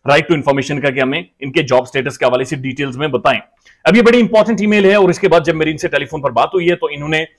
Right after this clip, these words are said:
ये प्लान कर रखा है कि आने वाले दो दिनों में अगर पंजाब यूनिवर्सिटी इसके ऊपर reply नहीं करती तो ये बाकायदा से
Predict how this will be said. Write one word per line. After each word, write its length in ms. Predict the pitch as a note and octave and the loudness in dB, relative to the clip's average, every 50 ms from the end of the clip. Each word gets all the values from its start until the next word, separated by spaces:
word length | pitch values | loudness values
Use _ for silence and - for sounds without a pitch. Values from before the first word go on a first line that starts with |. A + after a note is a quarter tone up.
| _ _ _ _ | _ _ _ _
ये 80 | A#2+ C3+ | -10 -8
प्लान 260 | - - F3 F#3+ A3 | -4 -2 -2 -2 -2
कर 140 | G#3+ G#3 E3+ | -2 -2 -2
रखा 280 | E3 D#3+ - - D#3 D#3 | -2 -2 -2 2 2 2
है 80 | D#3 | 2
कि 200 | D3+ - D#3+ D#3 | 0 0 0 0
आने 240 | D#3+ - C#3 C#3 D3+ | 0 2 0 -2 -2
वाले 160 | D3 D3 C#3 | -2 -4 -4
दो 240 | B2+ A2+ D3 F3+ F#3 | -4 0 0 0 2
दिनों 180 | E3 F3 F3 E3+ | 2 2 0 2
में 120 | E3+ E3+ | 0 0
अगर 220 | C3+ D3+ E3 A3 | -2 -2 -2 -2
पंजाब 340 | G3 F#3 F3 D3+ D3+ D3 D3 | -2 -2 -2 0 0 -2 -2
यूनिवर्सिटी 420 | D#3 D3+ D3 D3 C#3+ - D#3 C#3+ D#3 | -2 -4 -4 -6 -6 -8 -8 -10 -10
इसके 180 | C3+ - D3+ | -10 -10 -14
ऊपर 160 | B2+ - - | -12 -8 -6
reply 240 | B2+ B2+ - C#3+ C3+ | -6 -4 -2 -2 -2
नहीं 180 | B2 C#3+ G#3+ A3 | 0 0 -2 -2
करती 320 | - F3 C#3+ - F#3 F#3+ F#3+ _ _ _ _ _ _ - | -4 -6 -6 -4 -4 -4 -4 _ _ _ _ _ _ -4
तो 60 | E3 | 0
ये 80 | E3 E3+ | 0 0
बाकायदा 500 | A#2+ A#2+ C3+ - - G#3+ B3 A#3+ B3 G3+ | 2 0 0 2 2 2 2 2 2 0
से 160 | - C#3 | -2 -4